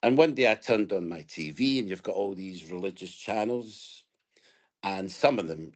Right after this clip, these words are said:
obviously, they're just men in suits having a good life,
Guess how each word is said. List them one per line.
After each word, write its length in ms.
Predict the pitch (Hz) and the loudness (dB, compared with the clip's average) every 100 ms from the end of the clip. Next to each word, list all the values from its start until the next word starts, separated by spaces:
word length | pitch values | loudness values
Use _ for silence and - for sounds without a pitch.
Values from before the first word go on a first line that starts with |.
| - - - | -18 -18 -6
obviously, 460 | 87 82 80 78 76 | -4 -4 -6 -8 -8
they're 120 | 78 | -8
just 600 | - 78 - - - - - | -8 -10 -10 -16 -18 -20 -18
men 440 | - 82 98 95 | -8 0 2 2
in 120 | 85 | 0
suits 720 | 78 - 101 87 - - - - _ _ _ - | -6 -2 0 0 -4 -14 -14 -18 _ _ _ -6
having 300 | 90 87 90 | 0 2 2
a 60 | |
good 200 | 85 87 | 2 0
life, 560 | 87 82 80 78 - | 2 2 0 -6 -16